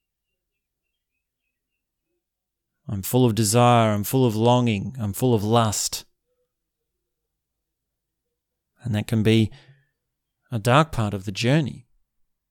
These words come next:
It can be sometimes the initial stretch of when you actually start to be honest with yourself, you realize that, that what you are is not very good.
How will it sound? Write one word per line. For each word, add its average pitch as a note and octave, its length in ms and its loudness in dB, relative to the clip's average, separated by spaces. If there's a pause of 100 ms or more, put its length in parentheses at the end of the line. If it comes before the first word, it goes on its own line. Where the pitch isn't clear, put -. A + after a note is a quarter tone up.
(400)
It A2 120 -6
can A#2 140 -4
be A2+ 260 2 (260)
sometimes B2+ 460 2
the A#2+ 160 4
initial A#2+ 560 4 (600)
stretch - 560 0
of A2+ 80 -4
when A#2 180 -2
you B2+ 100 2
actually C#3 400 2
start C3 360 2
to A#2+ 60 -8
be A#2+ 160 2
honest D#3 320 4
with A2+ 80 0
yourself, G#2 480 -4
you B2 100 0
realize B2+ 600 2
that, B2 220 -4 (540)
that B2 200 0
what C3+ 260 4
you C3+ 140 4
are D3+ 220 6
is B2 120 0
not C#3+ 160 0
very B2+ 260 2
good. A#2 460 -6